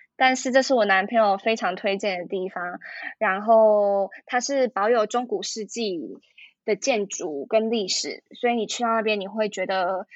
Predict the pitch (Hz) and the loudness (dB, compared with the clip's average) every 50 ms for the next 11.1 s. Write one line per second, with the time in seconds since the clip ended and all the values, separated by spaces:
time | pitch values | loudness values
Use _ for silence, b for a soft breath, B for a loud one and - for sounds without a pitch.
0 | B B - 240 233 233 233 214 233 214 202 196 202 - 220 208 - 196 196 196 | B B 0 2 2 4 2 2 2 2 0 0 -2 -2 -6 -6 -4 -4 -4 -4
1 | 185 180 180 196 - - 180 185 180 202 196 180 139 110 120 156 151 131 110 - | -4 -6 -6 -8 -10 -12 -12 -12 -10 -8 -8 -8 -8 -8 -4 -2 0 0 -2 -4
2 | - B B B B B B B B _ - 208 214 226 277 277 214 196 - 240 | -10 B B B B B B B B _ -6 -6 -4 0 2 2 2 2 0 -4
3 | - 254 247 247 247 196 151 - - - - 220 214 202 180 143 113 82 67 50 | -4 -4 -2 0 2 2 2 0 -2 -6 -6 -4 -4 -4 -4 -4 -6 -8 -10 -12
4 | 50 50 50 - - _ _ _ _ _ _ _ _ _ _ _ _ _ _ _ | -16 -18 -20 -20 -20 _ _ _ _ _ _ _ _ _ _ _ _ _ _ _
5 | _ - 220 214 208 240 247 240 247 240 220 202 196 196 - - 190 185 185 202 | _ -6 -4 0 2 2 2 4 2 2 2 0 -2 -4 -6 -6 -4 -4 -4 -4
6 | - - - - - 190 117 104 110 B B B B B B B B _ - - | -4 -6 -6 -6 -6 -8 -8 -8 -10 B B B B B B B B _ -8 -4
7 | 233 220 208 202 - - 214 196 185 185 185 190 190 196 196 - _ _ _ _ | -2 0 -2 -2 -4 -6 -6 -6 -4 -4 -4 -6 -8 -10 -12 -14 _ _ _ _
8 | _ _ _ _ _ _ - 208 208 208 220 214 - - 254 226 220 208 233 226 | _ _ _ _ _ _ -8 -8 -4 -4 -4 -4 -4 -2 -4 -2 -2 0 2 4
9 | 214 208 202 - 220 220 220 202 202 208 - - 208 202 214 - - - 208 202 | 4 4 2 0 0 0 0 0 0 -2 -4 -4 -2 -2 -4 -4 -4 -2 0 2
10 | 190 185 190 202 208 214 214 - - 226 202 185 180 - - 202 180 170 165 165 | 2 2 0 -2 -2 -4 -6 -4 -4 -6 -6 -8 -8 -10 -8 -6 -6 -6 -6 -8
11 | 175 180 | -10 -12